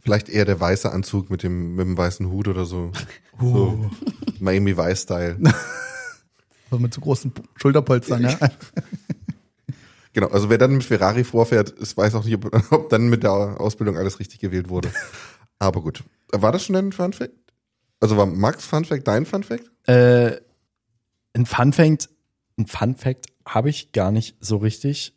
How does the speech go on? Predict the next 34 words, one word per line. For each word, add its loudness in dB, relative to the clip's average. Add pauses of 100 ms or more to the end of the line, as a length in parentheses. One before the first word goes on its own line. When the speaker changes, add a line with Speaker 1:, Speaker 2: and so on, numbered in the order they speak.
(120)
Speaker 3:
Ähm, 4 (840)
was -6
ein 4
sehr, 4
sehr, 2 (680)
sehr, 4 (420)
na, 2
ich 2
will 6
nicht 4
sagen 6
schön 4
ist, 4
aber, 4
ähm, 4 (480)
wenn 6
man 8
dann 8
mal 6 (300)
in 6
die 10
Hochschule 4
fährt, 0
ja, 2 (200)
dann 2 (680)
vor, 2
vor 0
Ort 2
ist 2
und 4
dann 4
merkt, 4
„Ach 2
Mensch, 4